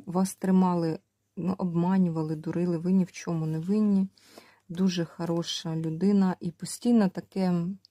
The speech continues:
використовували. Знаєте, може, вам уже, ну, ви дорослі, але ставились так, що ви не можете мати свою думку, наче ви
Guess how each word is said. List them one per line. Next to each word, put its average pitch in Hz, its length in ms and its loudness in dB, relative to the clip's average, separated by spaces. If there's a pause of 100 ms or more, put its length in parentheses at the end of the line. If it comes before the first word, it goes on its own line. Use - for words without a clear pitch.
(1300)
використовували. 180 1300 0 (460)
Знаєте, 202 300 2
може, 175 320 2
вам 180 320 2
уже, 170 500 -4 (460)
ну, 160 100 -4
ви 143 120 -6
дорослі, 170 760 0 (680)
але 156 200 -2
ставились 185 760 -2
так, 202 280 -6
що - 200 -2
ви 190 180 4
не 190 120 6
можете 180 560 2
мати 160 400 -6
свою 165 800 -2
думку, 196 720 0 (1200)
наче 190 320 2
ви 190 440 4